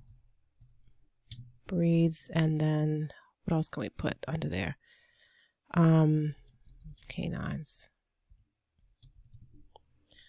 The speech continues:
All right, let's say, um, our trim is six-by-nine and it's a glossy finish. For our categories,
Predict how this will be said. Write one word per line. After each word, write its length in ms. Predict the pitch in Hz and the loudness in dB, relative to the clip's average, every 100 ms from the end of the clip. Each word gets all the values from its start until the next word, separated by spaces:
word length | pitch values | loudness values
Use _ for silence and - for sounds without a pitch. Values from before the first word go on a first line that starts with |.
| _ _ _ - | _ _ _ -4
All 80 | 156 | -2
right, 160 | 113 - | -2 -4
let's 140 | 180 - | -8 0
say, 460 | - 190 190 190 - - | 8 8 8 6 2 -2
um, 280 | 170 170 165 | 0 2 2
our 220 | 170 170 | 2 2
trim 460 | 170 - 170 165 - | 2 2 4 4 2
is 480 | 170 165 165 165 160 | 2 4 6 4 2
six-by-nine 1400 | - - - - 175 - 165 160 185 202 196 196 190 165 | 0 0 0 2 0 2 2 4 6 6 6 6 2 0
and 120 | 180 | 2
it's 140 | 165 - | 2 2
a 60 | |
glossy 360 | 151 165 160 165 | 2 4 4 2
finish. 560 | - 185 196 196 - - _ _ - - _ _ | 4 6 6 4 -2 -6 _ _ -20 -20 _ _
For 140 | - | 4
our 60 | 160 | 4
categories, 1160 | - 202 196 185 185 185 185 185 185 180 - | 6 6 6 8 8 10 10 8 6 2 -4